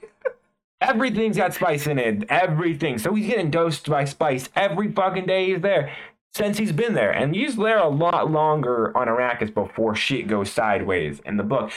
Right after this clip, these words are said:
Speaker 2: But, you know, whatever. He gets dosed, Josh Brolin gets to have an awesome scene, they get to see the worm. That's why. Why they did that.
Speaker 1: Yeah, for the worm.
Speaker 2: For the worm. But then he starts tripping on the tent because of the spice also,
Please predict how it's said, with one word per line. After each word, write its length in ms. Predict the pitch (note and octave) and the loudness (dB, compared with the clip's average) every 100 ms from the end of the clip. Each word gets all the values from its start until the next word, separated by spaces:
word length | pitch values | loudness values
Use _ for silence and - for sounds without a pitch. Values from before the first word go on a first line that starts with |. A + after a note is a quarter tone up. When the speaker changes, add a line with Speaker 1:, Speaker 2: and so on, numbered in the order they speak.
| - - - | -12 -8 0
Speaker 2:
But, 220 | A#3+ A3 | 2 2
you 60 | |
know, 100 | F3 | 2
whatever. 520 | D#3+ F#3+ C#3 C3 B2 - _ _ _ _ _ _ _ _ _ _ | 2 2 2 0 -2 -8 _ _ _ _ _ _ _ _ _ _
He 60 | F3 | -4
gets 180 | F3 A2 | -4 0
dosed, 320 | D3+ D3+ A#2 | 2 2 2
Josh 240 | C#3+ D3+ | 0 2
Brolin 320 | D3 C#3+ C#3 C#3 | 0 0 2 0
gets 140 | C#3+ | 0
to 60 | C#3 | 0
have 120 | C3+ | 2
an 60 | |
awesome 340 | B2+ C3+ C#3 B2+ | 2 2 0 -2
scene, 260 | - C3 | -2 0
they 100 | B2+ | 0
get 140 | B2 C3+ | 0 -2
to 60 | - | -4
see 160 | C#3 | -4
the 100 | B2 | -2
worm. 340 | A2+ A#2+ G#2+ - | 0 0 -2 -2
That's 240 | B2+ D3 C#3 | -2 0 0
why. 420 | B2+ A2 D2+ - _ _ _ _ _ _ _ _ _ _ _ _ - | 2 2 0 -4 _ _ _ _ _ _ _ _ _ _ _ _ -2
Why 100 | C3 | 0
they 140 | G#2+ | 0
did 220 | A2+ A#2 | 0 0
that. 300 | F#2+ C2 - - | 0 -2 -4 -6
Speaker 1:
Yeah, 320 | F#3+ F#3 D#3 | -2 0 0
for 180 | D#3+ F3+ | -2 -2
the 100 | E3+ | 0
worm. 400 | E3 E3 D3 D3 | 2 0 -2 -4
Speaker 2:
For 100 | A#2+ | -4
the 80 | A#2 | 0
worm. 340 | C3 A2+ G#2+ C3+ - | 2 0 -2 -8 -6
But 440 | A2+ G3+ D#3 - _ _ - | 0 2 2 -2 _ _ -6
then 80 | D#3+ | -4
he 60 | F3+ | -2
starts 220 | F3 C#3+ | -4 -2
tripping 300 | G#3+ G#3 F3 | -4 -2 0
on 80 | C#3 | -2
the 100 | B2+ | -2
tent 280 | - G3 | -2 0
because 200 | G3 G#3+ | 0 0
of 60 | G#3 | 0
the 100 | G3 | 0
spice 300 | E3+ G3 F3+ | 0 -2 0
also, 580 | - G3 A3 A3+ A#3 | 2 2 2 0 0